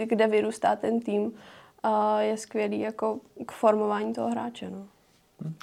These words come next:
Speaker 2: Hele, a jaký máš cíle teďko na další sezónu?
Speaker 1: Ježiš,
Speaker 2: Dodělat
Speaker 1: ty
Speaker 2: školu
Speaker 1: jsi
Speaker 2: a
Speaker 1: mě
Speaker 2: dál,
Speaker 1: zaskočil
Speaker 2: a dál.
Speaker 1: teďka.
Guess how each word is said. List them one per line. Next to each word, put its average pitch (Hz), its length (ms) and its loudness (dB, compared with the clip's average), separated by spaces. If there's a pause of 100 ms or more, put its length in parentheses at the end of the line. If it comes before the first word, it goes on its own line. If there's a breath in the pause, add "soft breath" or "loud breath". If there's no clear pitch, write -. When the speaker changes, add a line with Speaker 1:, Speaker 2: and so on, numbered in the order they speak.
Speaker 2:
Hele, 147 320 4
a 120 80 -4
jaký 123 200 -2
máš 151 180 2
cíle 143 240 0
teďko 139 260 -4
na 131 140 2
další 120 260 0
sezónu? 117 340 -4
Speaker 1:
Ježiš, - 520 -10
Speaker 2:
Dodělat 143 220 10
Speaker 1:
ty 233 60 2
Speaker 2:
školu 151 360 8
Speaker 1:
jsi 233 60 8
Speaker 2:
a 226 60 12
Speaker 1:
mě 233 120 12
Speaker 2:
dál, 233 80 10
Speaker 1:
zaskočil 247 580 10
Speaker 2:
a 339 40 12
dál. - 280 12
Speaker 1:
teďka. - 200 6